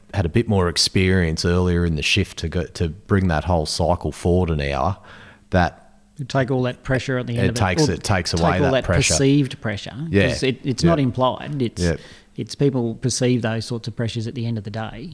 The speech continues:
Speaker 1: Yeah.
Speaker 2: Um, you know, how many times have you fired late for different reasons?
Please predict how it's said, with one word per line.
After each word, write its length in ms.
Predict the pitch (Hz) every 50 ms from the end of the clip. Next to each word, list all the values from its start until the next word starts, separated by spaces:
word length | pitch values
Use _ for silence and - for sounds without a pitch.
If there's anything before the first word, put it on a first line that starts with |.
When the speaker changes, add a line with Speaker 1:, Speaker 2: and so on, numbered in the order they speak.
| 139
Speaker 1:
Yeah. 200 | - 85 87 82 -
Speaker 2:
Um, 480 | 117 113 113 113 113 117 113 113 117 - -
you 80 | - 135
know, 120 | 113 107 143 165 151 143
how 80 | 135 131
many 100 | 127 120
times 300 | - 139 131 127 127 120
have 80 | 123 117
you 100 | 120 107
fired 320 | - 131 123 120 117 120
late 200 | 113 113 - - - -
for 100 | - 113
different 260 | 120 - - - 113
reasons? 460 | 117 117 117 127 110 123 131 -